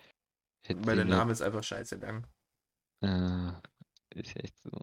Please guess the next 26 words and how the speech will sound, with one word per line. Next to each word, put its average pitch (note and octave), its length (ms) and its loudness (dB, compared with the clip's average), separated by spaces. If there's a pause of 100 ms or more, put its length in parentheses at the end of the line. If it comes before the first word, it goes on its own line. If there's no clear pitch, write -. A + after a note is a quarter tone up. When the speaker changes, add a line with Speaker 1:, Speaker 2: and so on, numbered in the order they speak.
(160)
Speaker 2:
Wir - 120 -4
sollten - 320 -2
ihn F#3 160 -2
wieder - 200 4
Speaker 1:
<laughs> - 20 6
Speaker 2:
ändern. A#3 360 12 (760)
Aber G2 180 12
ich G2 140 10
hab F2 80 10
allein G#2+ 340 10
schon, - 160 12 (140)
hä? - 220 12
Speaker 1:
Ah, F#4 200 2 (100)
gut. F#4 220 2 (1400)
Speaker 2:
Was F#2+ 140 6
Speaker 1:
Basti B2 240 4
Speaker 2:
ist? - 80 4
Speaker 1:
schreibt - 280 4
gerade, B2+ 320 4
wir C#3 100 0
haben C#3+ 140 0
uns B2 140 -2
auf B2 160 0
Tinder D#3+ 360 4
kennengelernt. G#2+ 760 -4 (1200)
Speaker 2:
Klar. - 480 -6